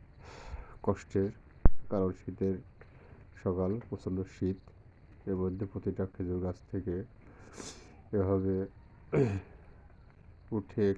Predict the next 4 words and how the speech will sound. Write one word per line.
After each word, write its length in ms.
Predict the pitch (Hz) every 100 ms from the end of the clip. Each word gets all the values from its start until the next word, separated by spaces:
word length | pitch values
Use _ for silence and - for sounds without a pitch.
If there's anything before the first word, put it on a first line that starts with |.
| -
খেজুরের 1500 | - 98 98 107 - - - - - - - - _ - 98 95
রস 160 | 95 95 -
সংগ্রহ 280 | 95 95 95
করা। 180 | 92 92